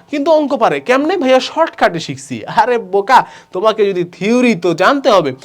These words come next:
তুমি যদি থিওরি না জানো, পরীক্ষার হলে গিয়ে যেগুলো আসবে, সেগুলো যদি তুমি বুঝবাই না যে কোয়েশ্চেন কি করছে, পরে হা করে বসে থাকবা, পরে বলবা যে, "ভাইয়া, ভা-,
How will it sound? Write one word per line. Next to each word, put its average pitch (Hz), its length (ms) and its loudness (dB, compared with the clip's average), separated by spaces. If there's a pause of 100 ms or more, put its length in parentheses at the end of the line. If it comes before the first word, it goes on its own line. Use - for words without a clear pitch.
(100)
তুমি 196 160 -6
যদি 165 120 -6
থিওরি 208 300 -4
না 220 260 4
জানো, 220 220 0
পরীক্ষার 214 400 -2
হলে 214 140 4
গিয়ে 202 120 -4
যেগুলো 175 280 0
আসবে, 208 520 4 (240)
সেগুলো 208 200 6
যদি 208 80 -2
তুমি 202 100 -4
বুঝবাই 214 480 0
না 165 100 -2
যে 151 100 -6
কোয়েশ্চেন 165 360 -4
কি 143 80 -10
করছে, 135 380 -8 (340)
পরে 156 120 0
হা 175 260 6
করে 165 140 0
বসে 160 180 -2
থাকবা, 123 280 -2
পরে 160 200 -2
বলবা 156 220 0
যে, 147 100 -2
"ভাইয়া, 156 200 2
ভা-, 131 140 -6